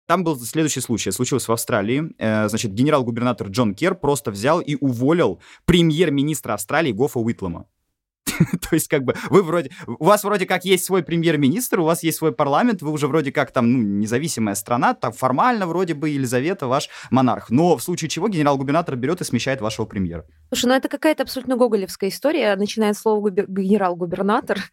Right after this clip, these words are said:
Speaker 2: <laughs> заканчивая,
Speaker 1: К нам
Speaker 2: ну,
Speaker 1: едет ревизор,
Speaker 2: сами
Speaker 1: да?
Speaker 2: положением. Да, да, да,
Speaker 1: <laughs>
Speaker 2: какая-то такая абсолютно безумная история. При том, что, насколько я знаю, из того, что я читала, отношение вот к этому, э, двойному положению внутри стран, оно разнится. То есть там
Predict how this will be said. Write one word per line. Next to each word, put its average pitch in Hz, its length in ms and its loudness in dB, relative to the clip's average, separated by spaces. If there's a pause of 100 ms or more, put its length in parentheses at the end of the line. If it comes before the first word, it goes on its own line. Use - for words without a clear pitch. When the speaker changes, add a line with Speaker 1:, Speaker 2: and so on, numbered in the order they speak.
Speaker 2:
<laughs> 508 180 0
заканчивая, 214 720 -4
Speaker 1:
К 156 40 2
нам 160 240 6
Speaker 2:
ну, 156 120 0
Speaker 1:
едет 165 280 2
ревизор, 131 520 2
Speaker 2:
сами 104 120 2
Speaker 1:
да? 123 140 4
Speaker 2:
положением. 190 680 -4 (260)
Да, 320 340 6
да, 349 180 4
да, 294 200 2
Speaker 1:
<laughs> - 40 -10
Speaker 2:
какая-то 302 340 -2
такая 294 260 2
абсолютно 247 600 0
безумная 208 500 0
история. 240 480 2 (160)
При 247 100 2
том, 285 220 0
что, 247 500 2 (220)
насколько 277 320 0
я 247 80 4
знаю, 262 560 0
из 226 140 -6
того, 214 180 0
что - 180 -4
я 196 220 2
читала, 240 500 4 (100)
отношение 226 600 0
вот 190 280 -6
к - 60 -4
этому, 180 600 0 (240)
э, 190 160 2
двойному 185 920 2
положению 233 720 0
внутри 214 340 -4
стран, 285 360 0
оно 208 560 4
разнится. 208 600 -4
То - 120 -6
есть 160 200 -6
там 185 440 -2